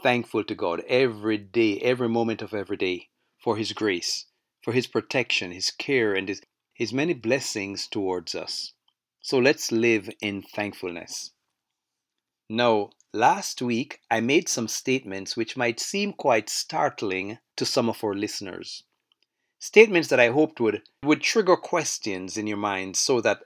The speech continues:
as these questions are asked, they can be answered, thus giving more clarity and understanding. The following is one case of this happening as we answer a couple of questions which are, number one,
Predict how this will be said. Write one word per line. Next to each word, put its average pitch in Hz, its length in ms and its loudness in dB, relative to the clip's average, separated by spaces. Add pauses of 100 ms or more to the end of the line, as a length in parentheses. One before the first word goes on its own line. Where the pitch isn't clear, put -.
(120)
as 131 240 4
these 208 240 0
questions 135 480 -2
are 107 160 2
asked, 113 560 2 (260)
they 127 120 8
can 127 180 2
be 123 140 0
answered, 113 640 -2 (100)
thus 135 300 0
giving 131 380 2
more 117 540 4 (100)
clarity 120 680 4
and 107 220 -2
understanding. 104 880 -2 (960)
The 127 100 2
following 202 440 4
is 117 120 0
one 131 220 2
case 131 460 -2
of 104 260 -6
this 113 220 0
happening 98 560 -2 (340)
as 117 160 2
we 120 180 2
answer 143 480 2
a 110 120 -2
couple - 260 -2
of - 140 -2
questions 104 580 -4
which 104 260 -4
are, 95 300 0 (220)
number 113 200 0
one, 123 500 2